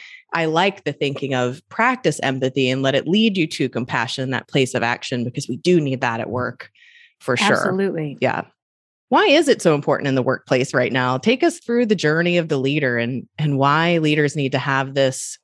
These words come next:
Speaker 1: Can we call it a skill? Can empathy be
Speaker 2: Yes.
Speaker 1: a skill? Okay,
Speaker 2: We
Speaker 1: let's
Speaker 2: should
Speaker 1: call it a
Speaker 2: call it a
Speaker 1: skill.
Speaker 2: skill because all too often we name it as a, like a, a fixed personality trait.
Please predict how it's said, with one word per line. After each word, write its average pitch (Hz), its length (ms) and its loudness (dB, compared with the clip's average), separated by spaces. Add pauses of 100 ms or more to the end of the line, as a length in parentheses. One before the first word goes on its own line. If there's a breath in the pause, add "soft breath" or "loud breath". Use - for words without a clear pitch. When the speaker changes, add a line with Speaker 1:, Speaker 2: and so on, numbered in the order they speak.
(580 soft breath)
Speaker 1:
Can 233 80 4
we 233 60 4
call 220 240 2
it 233 60 4
a 240 60 4
skill? 190 560 -2 (300)
Can 202 120 0
empathy 233 360 2
be 220 80 2
Speaker 2:
Yes. 226 240 4
Speaker 1:
a - 20 -4
skill? 160 460 -2
Okay, 202 300 2
Speaker 2:
We 277 100 8
Speaker 1:
let's 160 100 0
Speaker 2:
should 285 140 4
Speaker 1:
call 170 140 0
it 160 40 -2
a 185 60 2
Speaker 2:
call 254 160 4
it 302 60 4
a 254 40 4
Speaker 1:
skill. 151 140 -2
Speaker 2:
skill 196 420 0
because 202 400 0
all 285 140 0
too 302 160 0
often 254 340 4
we 202 80 0
name 202 220 0
it 202 160 -2
as 180 260 -2
a, 170 300 0 (840 loud breath)
like 208 220 2
a, - 200 -2
a - 60 -6
fixed - 520 -4
personality 196 760 0
trait. - 640 -12